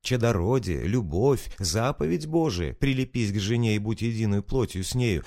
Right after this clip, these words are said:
великая тайна по отношению ко Христу и церкви.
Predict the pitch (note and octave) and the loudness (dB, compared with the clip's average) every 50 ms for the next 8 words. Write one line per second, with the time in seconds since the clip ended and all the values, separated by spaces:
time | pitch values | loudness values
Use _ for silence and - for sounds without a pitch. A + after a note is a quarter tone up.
0 | - - F#2 G#2 B2 B2 A#2+ C3 C#3+ C#3 - C#3+ C3 B2 A#2+ - A2+ A#2 C3+ C#3+ | -8 -6 0 2 2 2 2 2 0 0 0 2 2 2 2 0 0 0 0 0
1 | D3 C#3 B2+ - B2 - - A2+ A2 - - A#2 B2 C#3 C#3 C#3 - - B2 - | 0 0 0 0 -2 0 0 -2 -2 0 0 0 0 0 0 -2 0 -2 -4 -2
2 | - G#2+ A2 G2+ - - - C3 D3 C#3+ - - - G2+ A#2+ D3 E3 F#3+ - - | -2 -4 -2 -2 -4 -4 -2 -2 -2 -2 -4 -2 -2 2 2 2 2 0 -2 -4
3 | F3+ E3 A#2 E2 - _ | -2 0 0 -2 -4 _